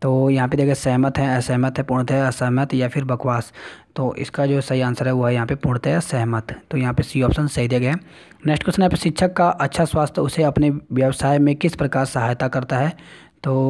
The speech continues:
वो है यहाँ पर अपना कार्य तत्परता से कर सकता है, क्योंकि देखिए अगर शिक्षक स्वस्थ है तो अपना कार्य जो है तत्परता से कर सकता है। तो इसलिए यहाँ पे पहला ऑप्शन सही दिया गया है। नेक्स्ट क्वेश्चन है यहाँ पर, पाठ्यक्रम में शिक्षक को क्या लाभ होता है? तो पाठ्यक्रम में शिक्षक को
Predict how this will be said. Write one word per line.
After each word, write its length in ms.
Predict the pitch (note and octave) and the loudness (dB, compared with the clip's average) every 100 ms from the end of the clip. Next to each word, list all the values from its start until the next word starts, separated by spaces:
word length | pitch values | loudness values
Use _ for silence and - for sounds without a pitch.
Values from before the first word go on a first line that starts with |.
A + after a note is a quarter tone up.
| C3 - | 0 -2
वो 180 | C3 | 0
है 160 | B2+ C#3 | 2 2
यहाँ 160 | B2+ B2 | 2 2
पर 220 | D3 E3+ | 2 0
अपना 360 | C3 - D3 | 0 0 0
कार्य 300 | C#3+ C3+ C#3+ | 2 0 0
तत्परता 460 | D3 B2 - B2 C3 | 0 -2 -2 -2 -2
से 140 | C#3 | -4
कर 160 | D3+ C3 | -2 -2
सकता 260 | B2+ B2 B2+ | -4 -4 -2
है, 80 | |
क्योंकि 200 | B2+ C#3+ | -2 0
देखिए 200 | D3+ D3 | 0 2
अगर 80 | D3 | 0
शिक्षक 300 | C#3 C3 C#3+ | 0 -2 -4
स्वस्थ 300 | - C3 - | -2 -4 -2
है 140 | F3 F#3 - - - | -2 -2 -10 -20 -4
तो 80 | C#3 | -2
अपना 220 | - C#3+ | 0 0
कार्य 280 | C3+ C3 B2+ | 0 0 2
जो 140 | B2+ | 2
है 80 | D#3 | 0
तत्परता 460 | D3+ A#2+ B2+ - B2 | 0 0 0 0 -2
से 160 | F#3+ | -2
कर 200 | G3+ C3+ | -2 -2
सकता 260 | B2+ A#2+ C3+ | -2 -2 -2
है। 60 | |
तो 100 | C3+ | -2
इसलिए 200 | D#3 C#3+ | -2 0
यहाँ 160 | C3 B2+ | 0 0
पे 80 | - | 0
पहला 280 | - B2+ B2 | 0 0 0
ऑप्शन 260 | D3+ E3 | 2 0
सही 220 | E3 B2+ | 0 0
दिया 120 | B2 A#2+ | 0 0
गया 160 | A#2+ | -2
है। 80 | A#2+ - - - - - - | -4 -10 -20 -20 -20 -20 -2
नेक्स्ट 240 | C#3+ E3 - | 2 2 2
क्वेश्चन 260 | E3 F3+ | 2 6
है 120 | F3 E3 | 8 6
यहाँ 140 | C#3+ | 4
पर, 220 | D#3 F3 E3 - - _ - | 2 2 0 -6 -20 _ -2
पाठ्यक्रम 720 | C#3+ - D3+ D#3+ E3 F3+ F3+ - C#3+ | -2 0 0 2 4 4 2 0 2
में 500 | D3 D#3+ E3+ E3+ C#3 | 4 6 6 4 0
शिक्षक 440 | - D3 - D#3 | -2 -2 0 0
को 140 | D#3 D#3+ | 2 0
क्या 260 | D#3+ D#3 | 2 2
लाभ 240 | D3 C3+ B2 | 4 4 2
होता 240 | B2 B2 | 0 0
है? 220 | A#2+ A#2+ - - - - - | 0 -2 -6 -20 -20 -8 0
तो 180 | C3+ C3 | 0 2
पाठ्यक्रम 560 | B2+ B2+ C3+ C#3+ D3+ | 0 0 0 2 4
में 140 | D3+ D3+ | 4 4
शिक्षक 400 | C#3 B2+ C3+ B2 | -2 -2 -4 0
को 220 | E3+ | 2